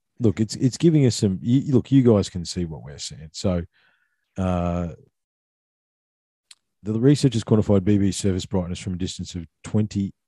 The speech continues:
astronomical units, roughly twice as far as Saturn, as the most distant measurement of a comet's albedo ever undertaken.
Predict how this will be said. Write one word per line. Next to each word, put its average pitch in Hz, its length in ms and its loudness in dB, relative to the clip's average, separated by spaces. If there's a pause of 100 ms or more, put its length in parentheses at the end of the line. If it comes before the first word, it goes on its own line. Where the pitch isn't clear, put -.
astronomical 90 640 -6
units, 110 400 -2
roughly 92 260 -4
twice - 380 -4
as - 80 -16
far 87 240 -4
as 80 100 -10
Saturn, 117 420 -6 (1300)
as 95 180 -2
the 98 60 -6
most 92 260 0
distant 101 340 -2
measurement 90 380 -2
of 85 160 -8
a 85 40 -6
comet's 90 360 -4
albedo 85 500 -4
ever 90 200 -4
undertaken. 82 580 -10